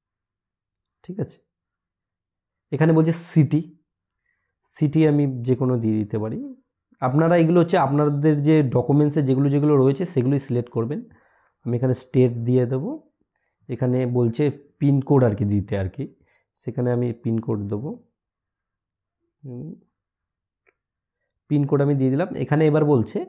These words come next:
ফোন নাম্বার দিতে, এখানে ফোন নাম্বার একটা দিতে হবে আমাকে, একটা যে কোনো ফোন নাম্বার আমি দিলাম। তারপর হচ্ছে মেইল অ্যাড্রেস।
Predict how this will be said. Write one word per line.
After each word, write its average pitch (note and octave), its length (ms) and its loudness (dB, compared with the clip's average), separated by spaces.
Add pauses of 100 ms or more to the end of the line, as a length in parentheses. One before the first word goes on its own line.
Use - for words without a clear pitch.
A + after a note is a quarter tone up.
(380)
ফোন F#3 300 2
নাম্বার C3+ 300 2
দিতে, G2+ 360 -6 (800)
এখানে G#3+ 200 -2
ফোন F3+ 220 0
নাম্বার E3+ 240 2
একটা E3+ 160 0
দিতে B2+ 240 0
হবে A#2 160 2
আমাকে, G#2+ 340 -6 (2750)
একটা C#3+ 180 -4
যে B2+ 140 0
কোনো C#3 180 0
ফোন C3 200 -4
নাম্বার B2 260 -2
আমি B2 120 0
দিলাম। B2+ 420 -2 (600)
তারপর C3 340 0
হচ্ছে C#3 200 -2
মেইল C3+ 340 6
অ্যাড্রেস। F#2+ 680 -2